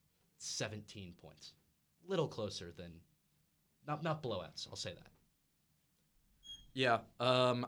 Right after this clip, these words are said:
Speaker 2: I, I guess I kinda already showed my hand here. I think it will be a blowout against Minnesota, um, but I also think it'll be a really close game against Purdue. So as an average,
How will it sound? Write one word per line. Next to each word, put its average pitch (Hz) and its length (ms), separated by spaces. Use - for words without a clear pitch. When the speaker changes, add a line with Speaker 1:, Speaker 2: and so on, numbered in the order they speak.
Speaker 2:
I, 117 200
I 117 100
guess 113 200
I 101 80
kinda 107 240
already 107 380
showed 110 260
my 110 140
hand 110 280
here. 107 340
I 135 200
think 117 340
it 104 140
will 104 180
be 117 140
a 110 40
blowout 117 320
against 117 300
Minnesota, 120 560
um, 104 340
but 127 300
I 110 160
also 107 300
think 101 180
it'll 107 140
be 101 100
a 98 60
really 101 180
close 101 240
game 98 220
against 101 240
Purdue. 98 260
So 98 400
as 104 220
an 98 100
average, 127 560